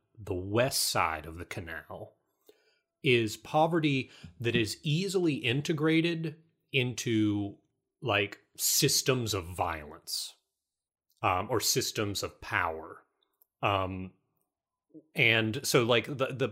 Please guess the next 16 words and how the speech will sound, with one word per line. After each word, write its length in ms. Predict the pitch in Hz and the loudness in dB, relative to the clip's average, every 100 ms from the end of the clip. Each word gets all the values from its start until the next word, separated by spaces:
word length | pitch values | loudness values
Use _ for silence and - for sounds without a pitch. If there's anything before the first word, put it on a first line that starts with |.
| 143 | -4
the, 100 | 120 | 0
there's 240 | 127 123 | 4 4
a 40 | 120 | 2
more 360 | 123 139 151 143 | 4 6 6 6
one-to-one 540 | 120 131 117 110 113 | 6 4 2 0 0
connection 540 | 110 113 113 - 101 104 | -2 -2 0 0 -2 0
of 460 | 113 113 110 101 - - - - - - | 4 6 4 2 -8 -20 -20 -20 -16 -2
the, 580 | 110 107 101 101 104 - | 2 2 2 -4 -8 -6
uh, 280 | 95 92 92 | -4 -2 -2
moral 480 | 104 123 139 127 110 | 6 10 10 10 4
intern 440 | 117 107 110 95 | 0 -2 -4 -2
representative 680 | 98 95 107 92 98 92 92 | -2 -2 -2 -2 -2 -2 -2
in 100 | 87 | -6
Kuno 460 | - 113 98 85 82 | -4 -2 0 -2 -2
there, 480 | 85 80 80 85 - _ _ _ _ _ | -2 -4 -4 -8 -16 _ _ _ _ _
or 500 | 147 117 104 101 95 | 4 6 6 6 2